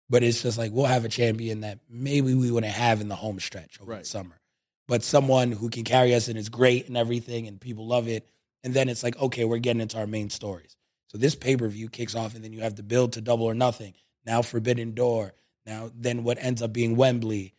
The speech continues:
Speaker 1: and, uh, All In. So All Out, All In, and then kinda wraps up again around that New York
Speaker 2: Full Gear,
Speaker 1: show.
Speaker 2: all that stuff.
Speaker 1: Yeah, yeah. N-, yeah, n-, Arthur Ashe, Full Gear. And then you go this lull again.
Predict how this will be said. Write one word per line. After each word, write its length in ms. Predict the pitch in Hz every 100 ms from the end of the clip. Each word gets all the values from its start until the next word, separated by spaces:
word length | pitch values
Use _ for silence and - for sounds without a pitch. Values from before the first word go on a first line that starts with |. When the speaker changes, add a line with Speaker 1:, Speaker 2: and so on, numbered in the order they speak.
| _ _ _
Speaker 1:
and, 600 | 113 113 110 110 107 104 - - _ _ _ -
uh, 320 | 110 110 101 95 _ _ _ -
All 280 | 123 123
In. 340 | 127 127 110 95 _ _ _ _ _ _ _
So 80 | -
All 260 | 107 131 123
Out, 180 | 120 -
All 260 | 127 120
In, 240 | 120 117 113 -
and 180 | 110
then 380 | 110 110 107 107 -
kinda 340 | 123 135 123
wraps 340 | 113 117 113 -
up 160 | 107
again 240 | 113 110 107
around 360 | 104 104 104
that 300 | 104 101 101 107
New 120 | 113
York 320 | 110 131 120
Speaker 2:
Full 120 | 123
Gear, 160 | 117 113
Speaker 1:
show. 80 | 104
Speaker 2:
all 120 | 98
that 140 | 85 -
stuff. 160 | _ -
Speaker 1:
Yeah, 200 | 123 113
yeah. 240 | 107 101
N-, 320 | 95 104 107 110 _ 117 _ _ _ -
yeah, 120 | 117
n-, 280 | 104 104 120 -
Arthur 240 | 123 120 113
Ashe, 460 | 123 123 123 -
Full 220 | - 120 113
Gear. 340 | 113 110 104 _ _ -
And 80 | 320
then 100 | 320
you 200 | 320 311
go 340 | 311 302 302
this 300 | 262 226 -
lull 260 | 220 247 170
again. 320 | 120 104